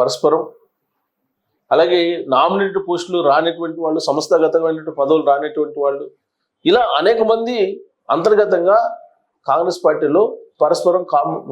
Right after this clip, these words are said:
కంప్లైంట్లు చేసుకున్నటువంటి వాళ్ళు ఉన్నారు. So అందుకే ఎవరి పని వాళ్ళు చేసుకోండి అని చెప్పి రేవంత్ రెడ్డి గారు చెప్తున్నప్పటికీ కూడా రేవంత్ రెడ్డి గారి నోటి నుంచే ఇప్పుడు ఉత్తమ్ కుమార్ రెడ్డి గారు తెలంగాణ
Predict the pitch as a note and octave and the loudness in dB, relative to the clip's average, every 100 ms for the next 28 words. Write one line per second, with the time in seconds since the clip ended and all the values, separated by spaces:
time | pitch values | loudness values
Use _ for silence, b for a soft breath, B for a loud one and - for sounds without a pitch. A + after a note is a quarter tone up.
0 | B2 A#2 G#2+ G2+ D3 F3+ G3 F#3+ D#3+ D#3 | -4 -2 -4 -2 -2 0 -2 -2 -6 -8
1 | D3+ C#3 B2+ B2+ B2 D3 G#3 - A#2+ G#2+ | -6 -8 -6 -2 -2 -2 -4 -10 -6 -4
2 | - _ _ _ _ _ _ _ _ _ | -4 _ _ _ _ _ _ _ _ _
3 | - - F3 F#3 A3+ G#3 D#3 D#3 E3+ F3 | -12 2 2 4 4 4 4 2 2 2
4 | F#3 E3+ D#3 D#3+ E3+ D3+ D3 C#3 C#3 E3 | 2 0 0 -2 -4 -4 -2 -4 -2 0
5 | C#3+ D3 D3+ C#3+ C#3 - C3 C3 D#3 C#3+ | 4 2 0 -2 -2 0 -4 -4 -2 -2
6 | A#2+ B2 A#2+ G#2+ B2 A#3+ - _ _ _ | -4 -12 -8 -2 2 2 0 _ _ _
7 | _ _ B2 E3+ A3+ A#3+ A#3+ A3 A3 G#3 | _ _ 0 4 4 2 0 0 0 2
8 | G3 G3 F#3+ F3 G3+ F#3+ E3 D3+ F3 D#3+ | 4 2 0 -6 0 0 0 -2 0 0
9 | E3 D#3+ D3+ D3+ C#3+ C#3+ C3+ C#3 | -2 -2 -4 -2 0 2 0 -2